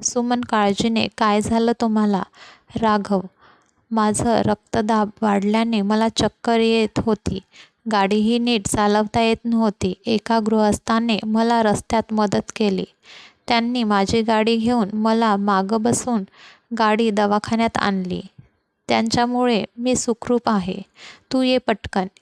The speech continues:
या पत्त्यावर, तुला आल्यावर बाकीचं सांगतो." सुमन धावपळत नवऱ्याने दिलेल्या पत्त्यावर पोहोचले.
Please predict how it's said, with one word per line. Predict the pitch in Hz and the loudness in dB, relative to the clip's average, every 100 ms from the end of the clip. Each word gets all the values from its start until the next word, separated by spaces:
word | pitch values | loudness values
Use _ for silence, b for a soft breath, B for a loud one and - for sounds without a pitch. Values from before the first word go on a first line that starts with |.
| - | -10
या | 233 240 | -2 -2
पत्त्यावर, | 233 - _ - 220 208 - - _ _ _ _ _ - | 0 -4 _ -2 0 0 -4 -8 _ _ _ _ _ -2
तुला | 247 240 | 0 2
आल्यावर | 208 196 214 226 226 - 202 | 2 2 2 2 2 0 0
बाकीचं | 196 - 226 - 240 | -2 0 -4 0 -2
सांगतो." | - 202 185 - 185 - _ _ _ | 0 -2 -2 -6 -8 -8 _ _ _
सुमन | - - 254 254 226 | -8 -4 -2 0 0
धावपळत | 208 208 208 208 240 240 220 _ _ - b b b - | 0 2 0 0 0 2 0 _ _ -20 b b b -4
नवऱ्याने | 233 226 233 247 240 180 - _ 226 | 0 0 2 0 -2 -4 -10 _ -2
दिलेल्या | 226 233 240 240 | 0 0 0 0
पत्त्यावर | 220 - - 240 240 | -2 -4 -2 0 0
पोहोचले. | 247 226 196 - 180 | 0 0 0 -2 -6